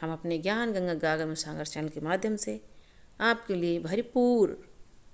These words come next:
परिपूर्ण ज्ञान देने की कोशिश करेंगे। अगर कहीं पर मेरे उच्चारण में, लिखने में अगर कोई गलती हो रही है, तो आप मेरे लिए कमेंट करके बताएं, उस चीज़ का मैं सुधार करूँगी आगे से, ठीक है? आते हैं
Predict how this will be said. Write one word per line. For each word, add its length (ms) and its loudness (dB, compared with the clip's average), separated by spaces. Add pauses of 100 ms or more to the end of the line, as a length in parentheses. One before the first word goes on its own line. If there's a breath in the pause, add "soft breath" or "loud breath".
(100)
परिपूर्ण 560 2
ज्ञान 340 4
देने 300 2
की 280 -8 (720)
कोशिश 340 0
करेंगे। 260 2
अगर 240 2
कहीं 360 2
पर 300 -2 (140)
मेरे 340 -2
उच्चारण 460 -2
में, 180 -6 (720 soft breath)
लिखने 360 2
में 220 0
अगर 240 -4
कोई 460 0
गलती 280 -6
हो 180 -2
रही 200 -2
है, 120 -8 (580 soft breath)
तो 60 0
आप 140 0
मेरे 140 0
लिए 100 2
कमेंट 280 -2
करके 240 -8
बताएं, 420 -4 (480)
उस 180 -2
चीज़ 180 -4
का 80 -2
मैं 240 -2 (380 soft breath)
सुधार 460 0 (160)
करूँगी 340 0
आगे 180 -10
से, 140 -12 (120)
ठीक 220 -6
है? 60 4
आते 280 2
हैं 240 -8